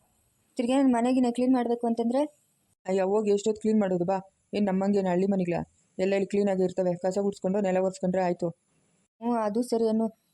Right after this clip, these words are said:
Speaker 1: ಇವಾಗ ನಿನ್ ಹತ್ರ ಅಷ್ಟು ದುಡ್ಡು ಐತಲ್ಲ, ಅದ್ರಾಗೆಲ್ಲ ಹೋಗಿ ಅಕ್ಕಿ, ಸಕ್ಕರೆ, ಕಾಫಿ ಪುಡಿ,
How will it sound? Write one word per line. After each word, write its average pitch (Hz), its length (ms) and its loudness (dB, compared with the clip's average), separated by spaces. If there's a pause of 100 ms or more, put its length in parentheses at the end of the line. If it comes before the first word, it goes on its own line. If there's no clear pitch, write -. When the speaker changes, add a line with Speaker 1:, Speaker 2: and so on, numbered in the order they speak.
(100)
Speaker 1:
ಇವಾಗ 214 200 0
ನಿನ್ 208 160 2
ಹತ್ರ 208 160 -2 (140)
ಅಷ್ಟು 202 220 -4
ದುಡ್ಡು 208 200 -2
ಐತಲ್ಲ, 226 220 0 (560)
ಅದ್ರಾಗೆಲ್ಲ 208 360 -2
ಹೋಗಿ 220 360 0
ಅಕ್ಕಿ, 202 500 -2 (340)
ಸಕ್ಕರೆ, 214 400 -2
ಕಾಫಿ 214 320 -4
ಪುಡಿ, 208 260 0